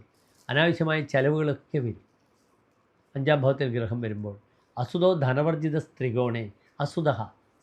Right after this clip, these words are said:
സന്താന വിഷയത്തിൽ വളരെ ക്ലേശങ്ങളുണ്ടാകും. അഞ്ചാം ഭാവം സന്താന വിഷയമാണ്. സന്താനങ്ങൾ തന്നെ വിട്ടുപോവുക,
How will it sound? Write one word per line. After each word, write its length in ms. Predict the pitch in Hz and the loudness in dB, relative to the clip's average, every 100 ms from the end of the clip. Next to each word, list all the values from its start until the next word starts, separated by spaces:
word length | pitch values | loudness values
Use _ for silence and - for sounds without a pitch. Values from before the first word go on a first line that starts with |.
| 143 | -2
സന്താന 320 | 143 180 175 | 4 4 6
വിഷയത്തിൽ 360 | 165 151 151 156 | 2 0 -2 -2
വളരെ 260 | 131 135 | 0 -2
ക്ലേശങ്ങളുണ്ടാകും. 800 | 135 120 113 123 117 98 95 98 - _ _ | -2 -2 -2 -4 -6 -6 -10 -16 -20 _ _
അഞ്ചാം 200 | 127 143 143 | -4 0 2
ഭാവം 180 | 139 | 2
സന്താന 360 | 131 120 120 135 | -2 -6 -4 -4
വിഷയമാണ്. 420 | 123 107 110 95 _ _ _ _ _ _ _ _ _ _ - | -6 -8 -12 -14 _ _ _ _ _ _ _ _ _ _ -2
സന്താനങ്ങൾ 420 | 143 175 185 185 | 2 6 6 6
തന്നെ 200 | 175 175 | 6 6
വിട്ടുപോവുക, 560 | 160 - 180 170 165 | 6 4 4 4 4